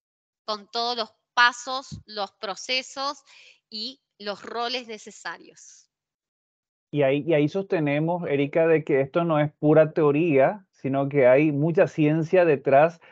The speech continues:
Speaker 2: de cada uno de los consejos que, por ejemplo, contiene el P M boc. Eh, y la experiencia también que, que te la da el estar al frente y remarla con tu equipo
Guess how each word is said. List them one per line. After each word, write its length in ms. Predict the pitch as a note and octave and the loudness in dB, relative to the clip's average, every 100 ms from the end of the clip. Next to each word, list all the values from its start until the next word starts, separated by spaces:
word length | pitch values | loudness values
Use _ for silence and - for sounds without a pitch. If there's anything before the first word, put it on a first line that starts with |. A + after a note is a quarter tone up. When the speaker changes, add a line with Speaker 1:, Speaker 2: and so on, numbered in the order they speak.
| _ - | _ -2
Speaker 2:
de 220 | C#3+ A2+ | -2 2
cada 380 | D3+ D3+ E3 C#3+ | 4 6 6 4
uno 440 | D3 D3 D#3 D#3+ | 0 -2 -6 -4
de 200 | C#3+ C#3+ | -2 -2
los 200 | C3 C3 | -2 -4
consejos 560 | C#3 C3 A2+ C3 D3+ C#3+ | -6 -6 -4 -4 -4 -2
que, 140 | D3 | -2
por 240 | A#2+ C3+ | 0 -2
ejemplo, 340 | B2 C3+ B2+ C#3+ | 0 -2 -2 -2
contiene 480 | C#3+ B2+ B2 C3 C3+ | -2 -2 -4 -2 -2
el 160 | A#2 | -2
P 120 | C3 | 0
M 200 | C3 C3 | 0 0
boc. 380 | A2+ A2+ G#2 - _ _ _ _ - | 0 0 -2 -16 _ _ _ _ -4
Eh, 260 | A#2+ A#2+ B2 | 2 2 4
y 160 | F3 E3 | 4 6
la 100 | D#3 | 4
experiencia 880 | - - C3 B2 C#3 D3+ G3 A3+ | 2 -2 0 2 2 4 2 2
también 500 | F3 C3 A#2+ B2+ F3+ | 0 0 0 0 -2
que, 280 | G3 G3+ B2+ | -2 -2 -2
que 120 | B2 | -4
te 160 | A#2 B2+ | -2 0
la 160 | A#2 G#2 | 2 4
da 240 | A2+ E3 | 4 4
el 80 | F#3 | 2
estar 260 | C3+ A#2+ | 0 0
al 220 | C#3+ D#3+ - | 0 -2 -2
frente 680 | A#2+ C3 D3 F3+ F#3+ F#3+ | -4 -2 -4 -2 -2 -2
y 300 | B2+ A#2+ A#2+ | -4 -2 -2
remarla 580 | A#2+ A#2 A#2+ C#3 D3+ D3+ | 0 0 0 0 0 0
con 200 | D#3+ D#3 | -2 -4
tu 100 | D#3 | -6
equipo 680 | A#2 C3 D3+ D3 F3 F#3+ | -8 -6 -8 -4 -2 -2